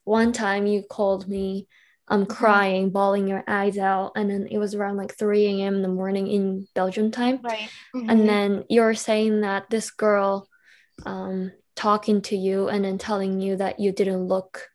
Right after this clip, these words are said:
Speaker 1: like, good enough to get the better role.
Speaker 2: Mm-hmm.
Speaker 1: Because you got this role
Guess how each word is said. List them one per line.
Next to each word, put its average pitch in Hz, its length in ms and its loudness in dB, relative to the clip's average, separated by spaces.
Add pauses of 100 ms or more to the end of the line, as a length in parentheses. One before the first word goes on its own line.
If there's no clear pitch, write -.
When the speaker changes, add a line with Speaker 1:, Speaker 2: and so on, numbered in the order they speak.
(160)
Speaker 1:
like, 202 240 -6
good 208 200 4
enough 202 500 0
to 190 500 0 (460)
get 202 240 -2
the 196 100 -2
better 190 480 0
role. 196 500 0 (680)
Speaker 2:
Mm-hmm. 247 480 2 (640)
Speaker 1:
Because 247 280 4
you 262 80 6
got 247 180 4
this 254 260 2
role 208 520 0